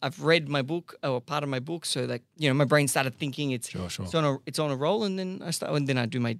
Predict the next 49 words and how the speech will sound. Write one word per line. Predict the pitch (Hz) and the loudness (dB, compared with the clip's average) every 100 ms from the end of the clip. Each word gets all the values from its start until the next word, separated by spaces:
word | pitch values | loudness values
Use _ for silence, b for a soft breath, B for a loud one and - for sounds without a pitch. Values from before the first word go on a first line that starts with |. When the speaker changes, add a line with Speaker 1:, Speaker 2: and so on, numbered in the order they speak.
| - | -8
Speaker 1:
to-dos | - 135 135 | -6 -4 -4
for | 123 | -4
the | |
day. | 139 156 | -2 2
But, | 175 - B B - | 2 0 B B -8
but | 143 - - | -8 -8 -8
I | - | -2
use | 151 180 160 | -2 0 -4
books | 165 156 - | -6 -4 -4
to | - | -4
kind | - 143 | -4 -2
of | 127 131 | -2 -2
get | 165 | -2
my, | 135 127 123 _ | -2 -4 -6 _
like, | 135 120 _ | -12 -12 _
kickstart | - 160 - 135 | -6 -2 -2 -2
my | 123 | -2
brain | 120 127 131 | -2 -2 -2
engine | 123 120 123 123 | -2 -4 -6 -8
before. | 131 - 127 120 | -10 -10 -8 0
Speaker 2:
Do | 127 | 4
you | 135 | 6
have | 104 113 | 4 2
Speaker 1:
And | 175 | 4
I | 190 | 6
like | 196 | 6
Speaker 2:
a | 190 | 4
Speaker 1:
to, | 190 | 2
I | |
like | 151 147 | 4 2
to | 143 | 2
Speaker 2:
hard | 123 | 2
Speaker 1:
highlight. | 127 123 117 - _ | 4 4 0 -4 _
Speaker 2:
Do | - | -4
you | 120 | -2
have | |
a | 107 | 0
hard | - 110 101 | -2 -2 -2
limit | 87 98 | -4 -2
on | 101 | 2
that? | 113 147 | 2 2
So | 127 | 0
is | 107 | -2
it | 98 | 0
chapter | - 120 95 107 | 2 0 0 -4
or | 98 90 | -4 -4
amount | 92 95 92 | -6 -8 -10
of | |
pages? | - 101 95 95 90 | -8 -6 -4 -4 -2